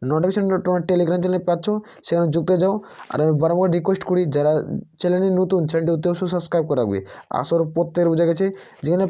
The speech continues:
পাবলিক সার্ভিস কমিশনের মাধ্যমে এই রিক্রুটমেন্টের বিজ্ঞপ্তি প্রকাশিত করেছে। খুব তাড়াতাড়ি অনলাইনের মধ্যে ফর্ম ফিল আপ শুরু হয়ে যাবে। খুব তাড়াতাড়ি প্রত্যেকে অনলাইনের মধ্যে ফর্ম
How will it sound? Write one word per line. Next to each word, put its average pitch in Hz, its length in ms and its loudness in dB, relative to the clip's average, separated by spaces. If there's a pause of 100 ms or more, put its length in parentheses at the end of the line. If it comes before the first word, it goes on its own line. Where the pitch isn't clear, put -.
পাবলিক 175 380 2
সার্ভিস 190 260 2 (100)
কমিশনের 180 500 0 (320)
মাধ্যমে 151 320 0 (140)
এই 180 120 4
রিক্রুটমেন্টের 175 480 0
বিজ্ঞপ্তি 160 340 0
প্রকাশিত 160 380 -2
করেছে। 175 180 0 (340)
খুব 202 100 0 (120)
তাড়াতাড়ি 208 380 2 (240)
অনলাইনের 180 300 2
মধ্যে 190 220 0
ফর্ম 180 180 -2
ফিল 180 140 2
আপ 170 120 -2
শুরু 170 140 0 (120)
হয়ে 165 240 4
যাবে। 104 220 2 (580)
খুব 208 140 2 (120)
তাড়াতাড়ি 208 320 4 (100)
প্রত্যেকে 208 360 0 (180)
অনলাইনের 196 300 4
মধ্যে 208 200 2
ফর্ম 202 160 0